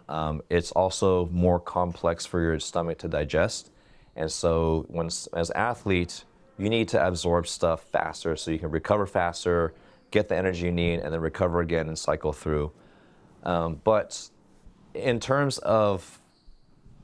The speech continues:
the actual experience, like, anecdotal experience, people I've worked with and me ex-, personally, I feel, I just, for, I just feel really good when I eat beef,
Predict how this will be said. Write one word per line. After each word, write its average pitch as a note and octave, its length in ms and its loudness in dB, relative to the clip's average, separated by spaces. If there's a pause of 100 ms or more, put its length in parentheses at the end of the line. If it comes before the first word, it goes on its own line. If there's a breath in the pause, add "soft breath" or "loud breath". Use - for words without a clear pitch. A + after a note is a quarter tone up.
(340)
the G#2+ 220 2
actual G#2+ 800 2
experience, G2+ 560 0
like, F2+ 160 2
anecdotal G2 400 2
experience, F#2 480 -2
people G2 220 2
I've F2 180 0
worked E2 220 -2
with F#2+ 220 4
and E2 240 -4
me F2+ 260 0
ex-, - 200 -10 (200)
personally, E2 520 -2 (720 soft breath)
I G2+ 140 4
feel, A#2 420 0
I G#2+ 120 4
just, - 240 -6 (160)
for, - 240 0
I A#2+ 120 4
just C#3 240 -2
feel B2 120 4
really G2 280 4
good F2 280 2
when D#2+ 120 0
I D#2 100 2
eat D#2 200 -2
beef, - 380 -4